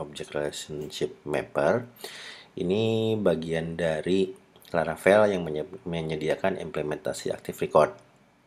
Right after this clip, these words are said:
Serta pada datab-, dat-, database, eh, berhubungan dengan model. Artinya kalau misalnya kita mau menggunakan Eloquent, ya harus ada modelnya ya. Jadi mau nggak mau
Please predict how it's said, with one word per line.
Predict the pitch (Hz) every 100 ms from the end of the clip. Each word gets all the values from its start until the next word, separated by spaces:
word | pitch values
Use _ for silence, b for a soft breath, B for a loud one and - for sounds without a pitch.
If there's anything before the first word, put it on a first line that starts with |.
| _ _ - _ _ - B B B
Serta | - 92 82 87
pada | 92 90 85
datab-, | 76
dat-, | 80 - -
database, | 87 78 92 123 - - - - 95
eh, | 87
berhubungan | 85 92 82 87 92
dengan | 90 82
model. | 82 87 87 78 78
Artinya | - - 80 98
kalau | 101 80
misalnya | 85 82 80
kita | - 92
mau | 90 76
menggunakan | 78 78 76 - 78
Eloquent, | 76 73 - 92 104 113 120 B B B B B -
ya | 98 98 98
harus | 95 80 90 -
ada | 82 80
modelnya | 85 85 90 87 78 - - -
ya. | 76 76 - -
Jadi | 67 82 85 - - _ B B B -
mau | 78
nggak | 78 78
mau | 78 98 110 110 110